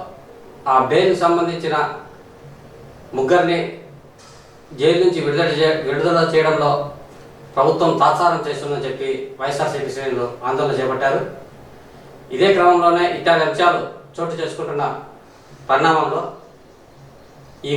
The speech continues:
ముగ్గురికి బెయిల్ రద్దు చేయాలని చెప్పి సిట్ హైకోర్టులో లంచ్ మోషన్ పిటిషన్ వేసింది.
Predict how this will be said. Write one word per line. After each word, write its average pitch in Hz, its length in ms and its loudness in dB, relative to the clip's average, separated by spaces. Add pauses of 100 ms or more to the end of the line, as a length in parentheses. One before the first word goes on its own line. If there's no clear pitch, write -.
ముగ్గురికి 180 460 4 (500)
బెయిల్ 165 280 4
రద్దు 143 260 0
చేయాలని 151 420 4
చెప్పి 143 240 -2 (380)
సిట్ 165 280 0 (1000)
హైకోర్టులో 156 460 2 (260)
లంచ్ - 240 0
మోషన్ 143 260 0
పిటిషన్ 131 360 -2
వేసింది. - 320 0